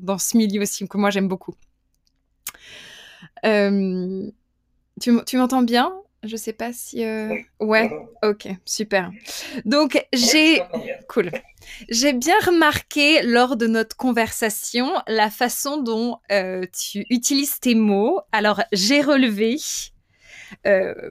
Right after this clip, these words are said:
Speaker 1: quand j'ai, je crois que j'ai parlé de guérison et tu m'as dit, euh, « Oui, je suis présent en tant que facilitateur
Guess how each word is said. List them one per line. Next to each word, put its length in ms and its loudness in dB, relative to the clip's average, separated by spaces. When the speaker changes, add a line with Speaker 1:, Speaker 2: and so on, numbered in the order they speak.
Speaker 1:
quand 140 -4
j'ai, 200 0
je 140 -4
crois 200 0
que 60 -2
j'ai 80 0
parlé 240 -2
de 80 -6
guérison 560 2
et 80 0
tu 160 -4
m'as 160 4
dit, 340 0
euh, « 380 2
Oui, 240 0
je 100 2
suis 300 -2
présent 840 0
en 60 2
tant 260 -2
que 140 -4
facilitateur 1120 0